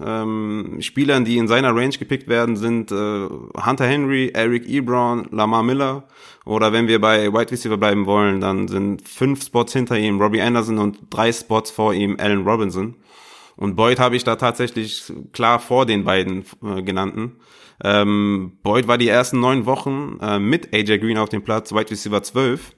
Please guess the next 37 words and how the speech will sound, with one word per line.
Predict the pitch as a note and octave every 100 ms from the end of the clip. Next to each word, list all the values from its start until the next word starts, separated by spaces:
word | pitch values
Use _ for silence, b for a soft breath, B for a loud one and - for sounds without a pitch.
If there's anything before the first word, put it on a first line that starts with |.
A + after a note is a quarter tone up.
| _ b b b -
Äh, | G#2+
er | G#2+ G#2 G2 G#2
tat | G#2 B2 B2
sich | B2
dann | B2
etwas | A2+ A#2 A2+
schwerer, | - A#2+ A#2+ A2+
als | A2 A2+
A | -
J | A2 A2
Green | A2+
ausgefallen | G#2+ C#3 A#2+ C3+ C3 C3
ist. | C3 - b b b b b G#2+
Äh, | G#2+ G2+
in |
den | A2+
fünf | A2 D3
Spielen | D3 C3+ A#2+
ohne, | C3 B2+ B2 A2
ohne | A#2+ B2 A#2+ A2+
Green, | A2 B2+ C3+ B2+ A#2+
äh, | G#2+ A2 G#2+
gingen | G#2 A#2
die | A#2
Zahlen | - B2+ B2 A2
im | A2+
Schnitt | - B2
etwas | A2+ C3 C3+ -
zurück. | A#2 C3 C3
Die | A2
Yards | A#2 B2 -
gingen | A#2+ A#2
von | A2 A2
neunundsiebzig | A#2+ C3 A#2 G2+ D#3 - - C#3+ -
auf | A2
zweiundsechzig | - B2 A#2+ G#2 E3+ - - -
zurück. | D3 C#3 C#3